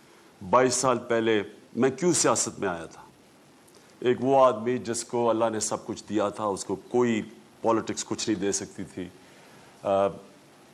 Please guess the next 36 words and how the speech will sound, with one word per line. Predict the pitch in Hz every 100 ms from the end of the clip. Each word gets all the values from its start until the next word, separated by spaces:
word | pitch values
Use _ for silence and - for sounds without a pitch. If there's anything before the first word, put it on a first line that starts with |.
| -
جو، | 92 - 104 98 92 - - - - - -
جو | 92 104 -
کچھ | - -
بھی | 151
نہ |
کرتا | 127 110 101 - 101 87 - - -
تو | 113 -
بڑے | 110 113
آرام | 104 104
سے | - 101
اپنی | - 92
باقی | 95 101
زندگی | 85 90 87
گزار | 87 87 90
سکتا | - 82 87
تھا۔ | 80 78 - - - - - -
میں |
پالیٹکس | 131 147 151 151 -
میں | - 139
اس | -
لیے | 151
آیا | 131 120
تھا | 101 101 85 - - _ - - - - - - - - - - -
کہ | 131
میں | 117 123 135
یہ | 139
سمجھتا | - 117 113 - 117
ہوں | 113 110 110
کہ | 113 107
جو | 85 107 110 98
ہمارے | 101 104 95 - 101
ملک | 98 95
کا | 104
پوٹینشل | - 98 107 98 - 113
تھا، | 120 127 139 - - - - - - - - - - 95
جو | 87 120 123